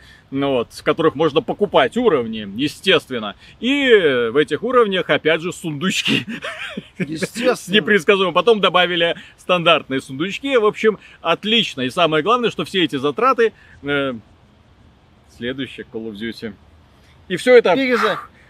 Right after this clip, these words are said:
Speaker 1: вот так вот веником куда-то там в уголок сметается. Следующее Call of Duty, покупайте всё заново.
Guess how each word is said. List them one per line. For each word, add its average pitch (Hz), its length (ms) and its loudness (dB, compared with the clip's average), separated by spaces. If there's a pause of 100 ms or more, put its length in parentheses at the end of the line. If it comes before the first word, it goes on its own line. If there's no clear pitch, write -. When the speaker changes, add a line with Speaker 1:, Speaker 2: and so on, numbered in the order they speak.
Speaker 1:
вот 165 80 0
так 170 160 6
вот 160 120 0 (140)
веником 175 640 4 (720)
куда-то 175 300 2
там 165 200 2
в 156 60 -6
уголок 196 400 4
сметается. 226 720 2
Следующее 160 680 2
Call 165 200 0
of 175 60 -4
Duty, 196 240 -2
покупайте 170 600 0
всё 165 180 -8
заново. 151 220 2